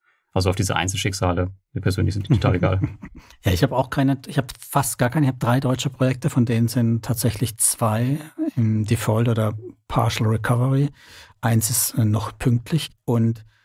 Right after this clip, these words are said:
Speaker 2: das ist halt jetzt dann ein bisschen spannend, ob die fünf Prozent von Estate Guru sich nur auf die Defaults beziehen oder auch wenn sie über Partial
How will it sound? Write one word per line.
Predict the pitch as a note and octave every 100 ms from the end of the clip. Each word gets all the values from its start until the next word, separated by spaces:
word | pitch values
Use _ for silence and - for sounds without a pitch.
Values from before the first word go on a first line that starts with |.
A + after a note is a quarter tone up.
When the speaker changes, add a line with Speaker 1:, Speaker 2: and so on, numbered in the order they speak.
| _ - - _ _ -
Speaker 2:
das | G2+
ist |
halt | C3+ B2+
jetzt | B2
dann | C3 B2+
ein |
bisschen | A#2+ B2
spannend, | A#2 - A2 A#2+ G#2+
ob | G#2 -
die | A2
fünf | B2 B2 -
Prozent | B2+ C3 A#2+
von | B2 A#2
Estate | A2+ - A2+ A2+
Guru | A2 A2+
sich | A#2 A2+ A#2+
nur | A2+
auf | G#2+
die | -
Defaults | - - A2+ A#2 -
beziehen | D3 - E3+ D#3+
oder | C#3+ D3
auch | C3+ C#3+
wenn | B2
sie | A#2+ B2 A#2+ B2+ G#3
über | D#3 A2+
Partial | A#2 - A#2 A2+ A#2